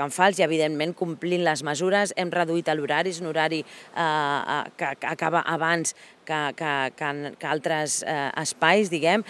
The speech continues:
Per tant, busquem aquest equilibri i, evidentment, amb totes les mesures de limitadors de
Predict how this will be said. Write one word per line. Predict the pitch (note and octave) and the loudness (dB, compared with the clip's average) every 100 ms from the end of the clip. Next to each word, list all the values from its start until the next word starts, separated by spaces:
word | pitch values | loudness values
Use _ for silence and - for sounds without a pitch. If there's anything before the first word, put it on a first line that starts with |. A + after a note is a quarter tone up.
| - - | -12 -6
Per | E3+ | -4
tant, | C#3+ E3 F#3 | 2 4 4
busquem | F3 E3+ E3 | 0 0 0
aquest | F#3+ F#3 | 0 0
equilibri | D3+ D3 F#3+ F#3+ | -2 -2 0 2
i, | D#3 | 2
evidentment, | C3+ C#3 D3 C#3+ F3 | 2 0 -2 0 0
amb | F3+ D#3 | -2 -2
totes | D#3 F3 | -2 -2
les | F#3 D#3+ | -4 -4
mesures | D3+ D#3 F3 G3+ | -2 0 0 0
de | F#3 | 0
limitadors | D#3+ D3 C#3 C3+ | -2 -2 -2 -2
de | D#3+ | -2